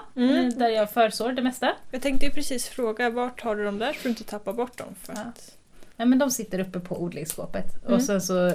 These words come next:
Speaker 2: egentligen vill jag ha en penna i närheten där också, så att jag
Speaker 1: Just,
Speaker 2: alltid kan
Speaker 1: som
Speaker 2: skriva
Speaker 1: hänger i ett
Speaker 2: dit.
Speaker 1: litet snöre.
Speaker 2: Ja, precis.
Speaker 1: Mm.
Speaker 2: Det, det brukar finnas. Jag har inte
Speaker 1: Ja.
Speaker 2: testat dit det än, men det ska finnas.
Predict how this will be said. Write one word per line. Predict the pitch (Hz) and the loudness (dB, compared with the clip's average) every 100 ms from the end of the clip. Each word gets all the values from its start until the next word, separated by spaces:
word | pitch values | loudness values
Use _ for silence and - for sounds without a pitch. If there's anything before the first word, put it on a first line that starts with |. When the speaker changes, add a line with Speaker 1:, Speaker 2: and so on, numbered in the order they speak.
| - - - | -2 -10 -10
Speaker 2:
egentligen | 233 208 202 196 233 | -4 -2 -2 -2 -2
vill | 208 | -2
jag | 180 | -2
ha | 175 | -2
en | 160 | -4
penna | - 165 170 175 - | -4 -4 -4 -8 -8
i | 196 | -2
närheten | 190 175 175 170 | 0 0 -2 -4
där | 170 151 | -4 -4
också, | 160 | -6
så | 180 | -8
att | |
jag | 233 | -2
Speaker 1:
Just, | 202 | -2
Speaker 2:
alltid | 185 185 | -2 -2
kan | |
Speaker 1:
som | 214 | 2
Speaker 2:
skriva | 214 240 | 6 6
Speaker 1:
hänger | 214 | 6
i | 208 | 4
ett | 190 | 2
Speaker 2:
dit. | 214 | 0
Speaker 1:
litet | 208 | -2
snöre. | - 208 202 208 - | -4 -2 -2 -4 -6
Speaker 2:
Ja, | 220 226 247 247 | 0 2 2 0
precis. | 220 226 226 - - | 2 2 0 -4 0
Speaker 1:
Mm. | 226 220 208 - | 2 2 -2 -4
Speaker 2:
Det, | 226 | -4
det | 190 190 - 208 | -4 -10 -10 -6
brukar | 214 190 | -4 -4
finnas. | 190 202 - - | -6 -8 -12 -16
Jag | - | -12
har | 180 | -6
inte | 220 | -4
Speaker 1:
Ja. | |
Speaker 2:
testat | - - 196 | -4 -6 -10
dit | 185 | -10
det | 180 | -10
än, | - | -10
men | 190 202 | -4 -2
det | 196 190 | 0 -2
ska | 185 | -6
finnas. | - 220 294 - | -8 -4 -4 -6